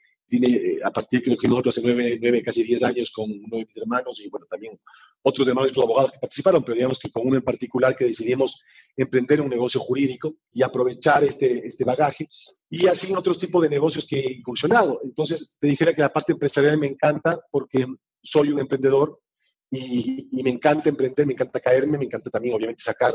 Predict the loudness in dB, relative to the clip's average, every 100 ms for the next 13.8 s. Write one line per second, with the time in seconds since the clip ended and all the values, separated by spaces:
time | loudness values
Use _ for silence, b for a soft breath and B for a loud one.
0 | -2 0 0 2 2 2 4 4 4 2
1 | 0 0 -4 -12 -14 -8 -6 -2 -2 -2
2 | -4 -8 -18 _ _ _ -2 2 2 2
3 | 0 0 -2 -4 0 0 0 0 0 2
4 | 2 2 0 -8 -14 -12 -14 -12 -6 -6
5 | -8 -2 0 -2 -6 _ _ -18 -6 0
6 | 0 2 2 4 4 2 0 0 -2 0
7 | 0 0 -2 -2 0 0 2 0 0 -2
8 | -2 0 0 -2 -10 0 0 0 0 0
9 | 0 0 2 2 0 -2 0 0 0 -2
10 | -2 -4 -4 0 -2 2 0 0 -6 -6
11 | -4 -4 -6 -6 -6 -6 -10 _ _ _
12 | b b 0 2 2 2 2 2 2 2
13 | 0 0 -4 -4 -4 -2 -2 -4